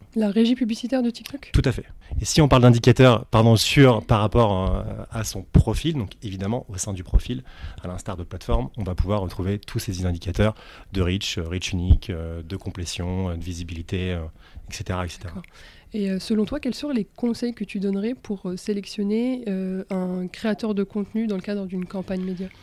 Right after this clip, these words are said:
Speaker 2: Pas forcément le, le, le, le nombre de followers,
Speaker 1: Ouais.
Speaker 2: mais, euh, mais la qualité du contenu. Et c'est un autre aspect, euh, assez unique à TikTok, c'est que le, le, le, la notion de communauté est moins importante que potentiellement sur d'autres plateformes, puisque
Speaker 1: Mhm.
Speaker 2: on peut,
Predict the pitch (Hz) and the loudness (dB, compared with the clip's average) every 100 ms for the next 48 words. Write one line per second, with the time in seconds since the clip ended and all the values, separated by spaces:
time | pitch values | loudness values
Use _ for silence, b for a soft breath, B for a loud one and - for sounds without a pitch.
0 | B B - 147 151 - - 135 139 160 | B B -2 -2 -2 -2 2 4 4 2
1 | 180 - - 110 113 110 107 107 104 104 | 0 -6 -6 0 2 2 0 -2 -4 -2
2 | 110 143 127 - 110 - - - - 208 | -2 0 -2 -4 -6 -8 -14 -20 -10 -4
3 | 104 101 98 92 95 104 101 101 107 107 | -2 -2 -2 -4 -4 -6 -6 -2 0 0
4 | - - 147 135 - 131 120 113 117 107 | -4 -2 -2 -2 0 0 0 -4 -4 -4
5 | 101 90 - 104 - 98 127 - 117 - | -6 -8 -12 -12 -6 -4 -4 -6 -10 -6
6 | 131 131 92 101 104 - - 120 120 123 | -4 -4 -6 -10 0 0 0 -2 0 0
7 | 104 92 - - 135 135 - 92 110 117 | -4 -10 -6 -2 -2 -4 -8 -4 0 0
8 | 107 95 95 92 90 B B B 95 95 | 0 0 0 -2 -4 B B B -6 -2
9 | 123 139 - 147 139 - 113 110 107 - | 0 0 -2 -4 -4 -2 -2 0 -2 -4
10 | 127 151 - 98 113 131 123 113 - - | -6 -6 -8 -4 -2 -2 -2 -4 -6 -6
11 | 117 127 120 110 110 110 98 - 104 120 | -6 -6 -6 -8 -8 -10 -8 -6 -6 -6
12 | - 95 98 98 107 - - 120 220 180 | -8 -10 -8 -10 -12 -12 -14 -12 -6 -4
13 | 110 95 120 | 0 0 0